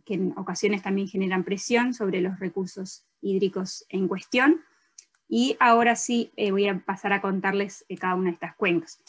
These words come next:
Eh, perdón, cada una de estas crisis. Eh, la crisis, eh, en el río Chubut. Bueno, en primer lugar, y sí, solo para, para ir entrando en tema, eh,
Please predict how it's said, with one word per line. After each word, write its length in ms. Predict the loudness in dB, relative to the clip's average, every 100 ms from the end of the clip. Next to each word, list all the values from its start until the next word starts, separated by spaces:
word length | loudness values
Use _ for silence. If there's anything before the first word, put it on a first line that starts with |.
| -20 _ _ _ -6
Eh, 340 | 0 2 2 -4 _ _
perdón, 300 | 2 2 2
cada 140 | 2
una 100 | 2
de 60 | 2
estas 200 | -2 -2
crisis. 460 | 0 0 -2 -10 _ _ _ _ _ -20 -20 _
Eh, 260 | 4 8 8
la 180 | 6 6
crisis, 340 | 4 4 2
eh, 420 | 2 4 6 6 2
en 380 | 0 -2 -4 -4
el 360 | -2 -2 0
río 180 | 2 2
Chubut. 300 | 4 0 2
Bueno, 160 | 2 2
en 80 |
primer 240 | 0 0 0
lugar, 320 | 2 4 4
y 40 |
sí, 200 | 2 -4 -8
solo 320 | -2 -2 -2
para, 400 | -2 -2 -2 -6 -10
para 320 | -6 -6 -6
ir 140 | 0
entrando 680 | 0 0 0 -2 -2 -4 -4 -6
en 220 | -4 2
tema, 520 | 4 6 6 6 6
eh, 480 | 4 0 0 -2 -4